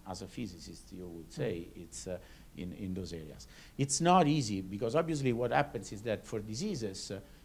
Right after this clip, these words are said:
you work on, on a biological process that you know. I have the flu, I have to be at a certain, I, I need to have an effective contact with somebody. An effective contact is defined in a certain way,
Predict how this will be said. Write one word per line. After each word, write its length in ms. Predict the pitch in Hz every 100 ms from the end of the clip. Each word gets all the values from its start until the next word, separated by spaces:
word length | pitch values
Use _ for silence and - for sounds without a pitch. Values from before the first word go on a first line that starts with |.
| -
you 180 | 131 180
work 500 | 139 139 143 139 131
on, 240 | 120 117 - - - - - - - - - - - - - - -
on 280 | 117 123 123
a 60 | 113
biological 720 | 113 123 123 143 165 143 127
process 420 | 107 143 131 107
that 260 | 110 - -
you 60 |
know. 180 | 98 107 - - - - -
I 120 | - 107
have 240 | 104 -
the 80 | 101
flu, 320 | - 185 196
I 80 | 110
have 220 | 104 101
to 80 | -
be 220 | 104 110
at 120 | 107 -
a 40 |
certain, 520 | - 147 147 143 135
I, 440 | 120 - 98 110 110
I 40 | 113
need 200 | 135 127
to 80 | 127
have 100 | 113
an 100 | 104
effective 560 | - 143 143 139 -
contact 460 | - 117 117 113 113
with 160 | 107
somebody. 580 | - 107 101 95 90 143 185 - - -
An 100 | 104
effective 440 | 104 117 107 104 -
contact 480 | 120 117 - 104 110
is 100 | 107
defined 460 | 110 - 110 104
in 60 | 101
a 80 | 92
certain 420 | 107 95 95 110
way, 380 | 165 165 151